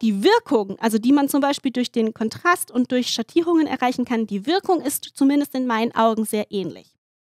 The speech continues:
Wer also einen schmalen Geldbeutel hat oder einfach nicht so viel Geld für Alkoholmarker ausgeben möchte, weil das doch ja schon sehr teuer werden kann, dem kann ich die Sig-Stifte nur ans Herz legen. Ihr Geld sind sie auf jeden Fall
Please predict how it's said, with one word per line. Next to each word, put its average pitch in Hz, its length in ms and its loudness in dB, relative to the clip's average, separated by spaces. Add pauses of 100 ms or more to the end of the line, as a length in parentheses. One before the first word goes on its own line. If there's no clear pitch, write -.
(480)
Wer 240 180 4 (100)
also 269 260 2
einen 254 240 2
schmalen 262 440 0
Geldbeutel 262 520 -4
hat 262 240 0
oder 233 220 0
einfach 254 340 -2
nicht 294 260 4
so 254 140 -2
viel 240 180 -2
Geld 247 380 0
für - 120 -6
Alkoholmarker 240 800 0
ausgeben 269 580 2
möchte, 233 380 0
weil 220 100 2
das 226 140 -2
doch - 240 -2 (280)
ja 214 200 2
schon 220 240 0
sehr 254 240 0
teuer 269 260 0
werden 247 220 2
kann, 247 220 0 (520)
dem 320 220 4
kann 320 200 2
ich - 200 -4
die 269 120 0
Sig-Stifte 277 600 -2
nur 233 240 4
ans - 260 -4
Herz - 300 -2
legen. 285 340 2 (400)
Ihr 262 100 2
Geld 277 260 4
sind 311 140 4
sie 285 100 0
auf 262 100 -2
jeden 294 220 2
Fall 208 240 -2